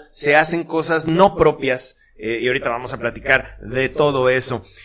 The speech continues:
¿Existe el fandom tóxico? Para empezar, pues tendríamos que definir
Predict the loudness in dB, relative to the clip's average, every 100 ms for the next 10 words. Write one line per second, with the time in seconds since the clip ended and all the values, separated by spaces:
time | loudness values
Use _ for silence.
0 | -20 -20 -18 -8 0 0 4 2 2 0
1 | 0 0 0 0 -2 0 -2 -2 _ _
2 | _ _ 0 0 2 4 6 6 4 -6
3 | -12 -6 0 2 0 0 -4 0 2 2
4 | 0 -12